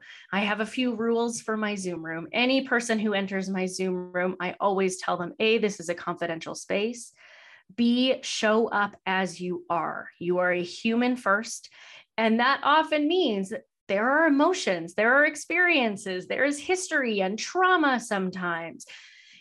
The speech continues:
You are not here to impress me.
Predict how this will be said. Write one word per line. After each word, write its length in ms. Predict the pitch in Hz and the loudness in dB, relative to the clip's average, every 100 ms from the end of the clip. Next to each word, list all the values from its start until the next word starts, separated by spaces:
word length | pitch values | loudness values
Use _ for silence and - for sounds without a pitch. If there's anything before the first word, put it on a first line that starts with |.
| _ 208 | _ 0
You 300 | 220 262 269 | 2 4 4
are 120 | 277 | 4
not 400 | 254 214 214 - | 4 2 2 -2
here 560 | - 208 196 196 196 _ | -10 -2 0 0 -2 _
to 300 | - 196 180 | -8 -4 -2
impress 760 | 185 180 175 - 185 180 - - | -4 -6 -8 -10 -8 -8 -10 -14
me. 320 | 165 - - | -16 -20 -20